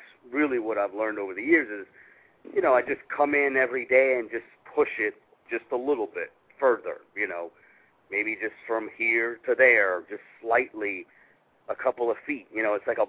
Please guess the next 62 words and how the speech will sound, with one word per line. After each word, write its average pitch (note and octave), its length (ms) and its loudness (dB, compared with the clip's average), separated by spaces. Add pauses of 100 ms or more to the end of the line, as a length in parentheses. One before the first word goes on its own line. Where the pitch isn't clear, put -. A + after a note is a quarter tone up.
(100)
ball A#2+ 380 8
that G2+ 120 2
I'm F#2+ 140 -2
trying A2 360 -2
to G#2 100 -6
get A2 240 -2
up A2 180 -2
the G#2+ 100 -2
hill, A2 340 0
and G2+ 80 -6
then G#2+ 300 -4 (520)
you D#3 80 -4
know, C#3 200 0
over C3 240 4
the C3 100 0
course C#3+ 340 2
of C3 160 -10
two D3 160 -6
months, D#3+ 320 0 (440)
you C3+ 120 -4
know, A#2+ 240 0
just C3 180 -10
by B2+ 120 2
pushing C#3 400 -4
it C3 40 0
a B2 60 0
little C3 200 -4
bit, B2+ 120 -2
a A#2+ 80 -8
little C3+ 200 -4
bit, B2 180 -2
a - 20 -18
little C#3 160 -4
bit A#2+ 140 -2
every A2+ 160 -4
day, D3 300 -2 (680)
you C#3+ 100 -2
know, G#2+ 120 0
we A2 200 -4
wind A2 300 2
up A#2 160 0
with B2 160 0
an D3 120 2
issue, F3 300 -2 (160)
you G#2 120 -10
know, F#2+ 320 -8
or G#2 500 0 (560)
take A#2 160 0
on B2 100 2
another D3 280 2
project, F#2+ 460 -2
and F#2+ 100 -10
it's G#2 200 -6
another A#2 280 0
book, D#3+ 340 2 (140)
and G2 300 -8
it's G#2 160 -12
another C3 340 -2
record, A2 460 0
and, F#2+ 260 -10
you C#3 100 -8
know, B2 140 -4